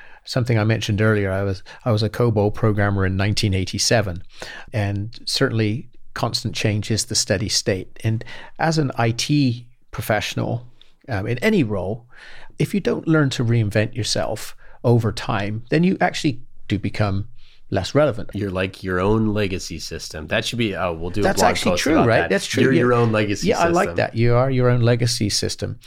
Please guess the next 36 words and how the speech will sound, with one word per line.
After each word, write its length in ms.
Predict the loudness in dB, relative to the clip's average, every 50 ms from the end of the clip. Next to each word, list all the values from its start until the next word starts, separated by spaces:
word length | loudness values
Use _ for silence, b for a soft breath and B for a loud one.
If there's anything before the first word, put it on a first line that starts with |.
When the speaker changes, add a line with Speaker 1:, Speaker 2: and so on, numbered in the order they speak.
| B B B B B B -20 -20 -20 -6 -2
Speaker 1:
But 120 | 0 2
I 100 | 2 2
also 320 | 2 2 0 0 0 -2 -2
think 360 | -2 -2 -4 -4 -4 -2 -2
that 180 | -4 -2 0 0
that's 240 | 0 0 0 -2
actually 320 | -2 -4 -4 -4 -4 -2 -2
what 200 | -2 -2 -2 -2
makes 600 | -2 0 0 0 0 0 -2 -2 -2 -2 -2 B B B B B B -10
the, 560 | -6 -2 -2 0 0 0 -2 -4 -6 -8 -8 -8
the 120 | -6 -6
sort 200 | -4 -4 -4 -4
of 100 | -2 -4
the 80 | -6 -4 0
I 100 | 0 0
T 160 | 0 0 0 0
world 420 | 0 2 2 2 2 0 -2 -4 B B B B B B B B -14 -8 -6
it 200 | -6 -4 -4 -4
can 120 | 0 0
be 100 | 0 2
quite 340 | 2 2 0 0 0 -2 -2
sort 180 | 0 2 2 2
of 200 | 2 0 -2 -8 -10 -6
taxing 520 | -4 -4 -4 -4 -4 -4 -2 0 0 2 2
or 80 | 0
exhausting 560 | 0 0 2 2 2 2 2 2 0 0 0 2
in 120 | 0 -2
the 60 | -2
fact 300 | -2 -4 -4 -4 -4 -6
that 160 | -8 -10 -8
there, 140 | -6 -8 -6 -4
you're 100 | -2 -2
under 220 | -2 0 -2 -4 -6
this 180 | -6 -6 -6
sort 360 | -6 -4 -4 -4 -4 -2 -4 -4
of 140 | -6 -8